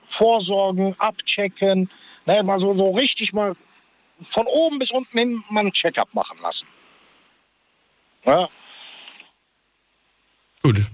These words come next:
Speaker 2: Sehr gut.
Speaker 1: Ja.
Speaker 2: Was soll ich dazu sagen? Check-up ist immer gut. Präventiv.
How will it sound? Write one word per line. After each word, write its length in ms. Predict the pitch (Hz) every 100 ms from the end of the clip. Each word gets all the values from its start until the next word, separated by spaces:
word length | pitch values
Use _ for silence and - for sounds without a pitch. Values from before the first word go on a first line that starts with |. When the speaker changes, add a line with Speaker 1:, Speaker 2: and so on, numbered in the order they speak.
| - _ _ _ _ _ _ _ -
Speaker 2:
Sehr 140 | 190 202
gut. 220 | 87 - - - _ -
Speaker 1:
Ja. 120 | 202 - _
Speaker 2:
Was 100 | 127
soll 80 | 139
ich 60 | 151
dazu 120 | 143
sagen? 400 | 160 170 95 85 _ -
Check-up 300 | - 175 160
ist 100 | 151
immer 160 | 165 127
gut. 260 | 92 78 - -
Präventiv. 640 | 143 143 139 156 104